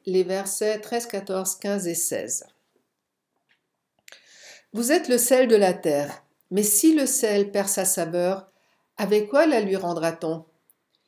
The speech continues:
Il ne sert plus qu'à être jeté dehors et piétiné par les hommes. Vous êtes la lumière du monde. Une ville située sur une montagne ne peut pas être cachée, et on n'allume pas non plus une lampe pour la mettre sous un seau,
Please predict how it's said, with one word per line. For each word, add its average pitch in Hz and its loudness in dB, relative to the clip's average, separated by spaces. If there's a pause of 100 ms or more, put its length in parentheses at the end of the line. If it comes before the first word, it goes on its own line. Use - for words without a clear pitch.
(220)
Il 233 -2
ne 240 2
sert 240 0
plus 277 -4
qu'à 226 2
être 196 0
jeté 233 0
dehors 208 0
et 185 -2
piétiné 208 -4
par 196 -6
les 180 -4
hommes. 151 -6 (1200)
Vous 233 -2
êtes 285 -2
la 233 0
lumière 196 -2
du 175 -6
monde. 170 -6 (520)
Une 214 -4
ville 269 -4
située 247 -2
sur 220 -4
une 202 -2
montagne 196 -4
ne 202 -4
peut 208 -4
pas 208 -4
être 196 -6
cachée, 165 -8 (420)
et 208 -2
on 220 -4
n'allume 214 0
pas 262 -2
non 220 -4
plus 202 -4 (100)
une 190 -4
lampe 196 -2
pour 208 -4
la 196 0
mettre 214 -2
sous 190 -6
un 165 -4
seau, 196 -2